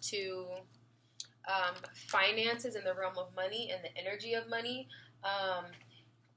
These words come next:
that pretty much reflects, you know, your ability to receive, but also how you perceive yourself and, you know, what you think you're worthy of.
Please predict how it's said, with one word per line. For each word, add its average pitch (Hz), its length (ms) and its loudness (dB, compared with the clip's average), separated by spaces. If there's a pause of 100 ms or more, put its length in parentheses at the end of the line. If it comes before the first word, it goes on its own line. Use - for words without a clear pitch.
(160)
that 233 320 8 (280)
pretty 262 340 4
much 226 340 2
reflects, 202 640 2
you 202 120 -2
know, 180 340 2 (840)
your 208 180 4
ability 202 440 -2 (120)
to 190 260 -6 (180)
receive, 226 560 0
but 196 180 0
also 190 380 2
how 175 160 -2
you - 260 -10
perceive 196 480 -4
yourself 180 440 0 (140)
and, 165 160 -6 (320)
you - 80 -6
know, 185 200 6
what - 180 6
you 208 80 -6
think 190 320 -6
you're 180 180 2
worthy 175 400 -2
of. 147 300 4